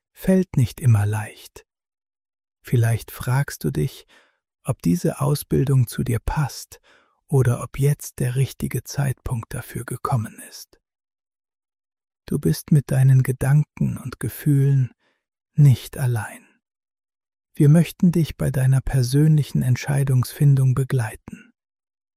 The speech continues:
Oft kennt unser Herz den Weg schon lange, bevor unser Verstand ihn erkennt.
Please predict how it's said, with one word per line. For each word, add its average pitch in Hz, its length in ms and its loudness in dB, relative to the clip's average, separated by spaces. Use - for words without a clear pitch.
Oft - 480 -2
kennt 160 300 0
unser 131 260 -2
Herz 131 420 -2
den 127 240 0
Weg 131 220 -2
schon 127 240 0
lange, 123 460 -2
bevor - 380 -4
unser 143 280 0
Verstand 127 560 -4
ihn 123 140 -2
erkennt. - 680 -10